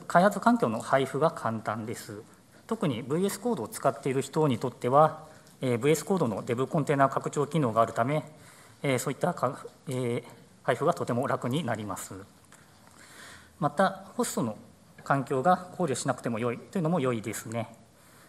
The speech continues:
これらのメリットがあるので、私は、えー、開発環境を、えー、コンテナに引きこもって開発がしたい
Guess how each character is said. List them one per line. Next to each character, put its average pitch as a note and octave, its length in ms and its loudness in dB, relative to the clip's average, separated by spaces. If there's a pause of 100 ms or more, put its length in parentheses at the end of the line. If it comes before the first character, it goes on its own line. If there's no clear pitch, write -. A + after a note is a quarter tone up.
(260)
こ - 80 0
れ B3+ 80 2
ら A#3+ 80 4
の C3+ 100 4
メ C3+ 100 2
リ C3 80 -2
ッ - 20 -14
ト B2 120 -4
が A2+ 120 4
あ - 40 -2
る B2 80 -4
の A#2+ 100 -4
で、 F#3+ 220 2
私 B2+ 320 0
は、 F3+ 480 4
え A#2+ 200 -2
ー、 A2+ 40 -10
開 C#3 200 2
発 B2+ 180 -6
環 C#3 200 0
境 A2+ 140 -4
を、 A#2 420 -4 (240)
え A#2+ 340 -4
ー、 - 320 -20
コ C#3+ 80 4
ン B2 40 0
テ C#3+ 80 0
ナ B2+ 160 6
に C3+ 80 2
引 - 60 0
き - 200 -6
こ - 120 -4
も C#3 100 4
っ C#3 140 -8
て A#3+ 320 0
開 B2 160 2
発 A2+ 160 -4
が G#2+ 100 -2
し - 80 -10
た G#2 120 -2
い G2 80 -8